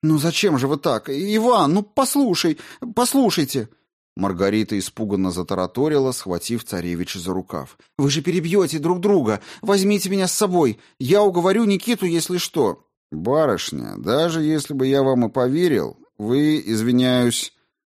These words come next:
царевич с усмешкой оглядел Маргариту, «нетранспортабельны.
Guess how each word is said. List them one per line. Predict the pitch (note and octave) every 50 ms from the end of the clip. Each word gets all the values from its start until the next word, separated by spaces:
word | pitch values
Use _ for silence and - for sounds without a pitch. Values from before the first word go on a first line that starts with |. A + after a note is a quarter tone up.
| _ _ -
царевич | - G#2+ G#2+ G#2 G#2 G2+ G2 G2 F#2 -
с | -
усмешкой | G#2 F#2+ - - G2 F#2+ G#2 A#2 A#2+ - - C3+ C3 F#2+
оглядел | D#2+ G#2 G2 F#2+ F#2+ F#2+ E2 D#2+ F#2+ G2+ G#2
Маргариту, | G2+ G2+ G2 F#2+ F#2+ G2+ G2+ F#2 E2+ D#2 - - D2 - - - -
«нетранспортабельны. | A2+ A2+ A#2 A2+ G#2+ - A2+ A#2 A2+ A2 - - - B2 A#2 - - - G2+ D#2+ D2 C2 A#1+ B1+ B1+ B1 A#1+ A#1 -